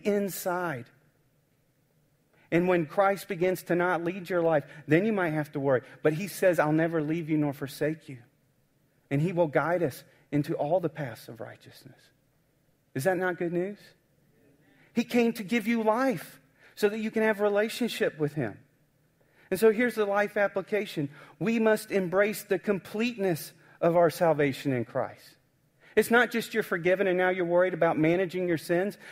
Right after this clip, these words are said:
If you're always worried about not sinning and managing your sins, what do you think you're gonna end up doing more of?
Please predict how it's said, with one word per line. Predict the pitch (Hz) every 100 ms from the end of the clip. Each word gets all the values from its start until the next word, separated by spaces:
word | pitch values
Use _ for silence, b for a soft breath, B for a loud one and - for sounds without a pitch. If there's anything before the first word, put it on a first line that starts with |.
| B 180
If | 208
you're | 220
always | 220 233 185
worried | 202 214
about | 185 175
not | 170 202 196
sinning | - 208 208 160
and | 156
managing | 180 208 190 190
your | 175
sins, | 185 202 160
what | 190
do | 226
you | 233
think | 220 -
you're | 196
gonna | 190 190
end | 190
up | 196 160
doing | 185 180
more | 180 196 175
of? | 107